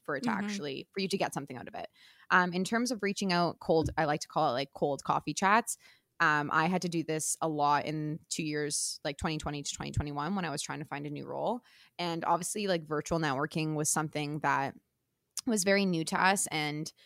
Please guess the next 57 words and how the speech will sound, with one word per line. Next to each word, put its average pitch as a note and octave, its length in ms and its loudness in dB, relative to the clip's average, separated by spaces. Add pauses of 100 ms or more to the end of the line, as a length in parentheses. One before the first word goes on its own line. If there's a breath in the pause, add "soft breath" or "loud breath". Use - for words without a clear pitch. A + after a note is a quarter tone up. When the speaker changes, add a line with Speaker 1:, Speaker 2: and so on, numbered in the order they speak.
(260 soft breath)
Speaker 1:
um, D3+ 240 2
in F3+ 100 0
my E3+ 120 2
previous F3 500 -2
role, D#3 160 -2
not D3+ 160 -4
in A#2+ 60 -6
the C#3 100 -6
role F#2+ 160 -4
that - 100 -6
I F#2 60 -2
am C3 180 -6
in C#3 140 -6
now, D3 300 -2
but - 160 -2
previously, E3 440 0
like, F3 140 0
I C#3 100 0
wasn't D3+ 460 -4
really D#3 240 -4
comfortable D3+ 420 -8
leading D3 240 -10
a D3+ 60 -6
meeting, G#3+ 640 0 (280 soft breath)
didn't G#3 160 0
have F#3+ 120 0
a - 20 0
lot F3+ 160 4
of, F3 80 0
like, D#3+ 160 0
client D#3 300 -2
exposure D#3 840 -4 (520)
per F3 120 -4
se, D3 360 -2
I D#3 120 2
guess. F#3+ 460 2
And D#3+ 140 -4
so D#3 240 2
it - 80 -2
was D#3+ 180 -4
really D#3 240 -4
intimidating D#3 560 -6
for G3 120 -10
me. A3 300 -2 (300 soft breath)
Um, D#3 420 0
but E3 220 4
I F3 140 6
would F#3 180 -2
say F3 460 2 (100)
just F3 160 -4
do D#3 140 0
it. F#2 160 -10 (200)
Once F#3 220 -2
you B3+ 60 -2
start G#3 300 0
doing F3 260 0
it, B3 240 0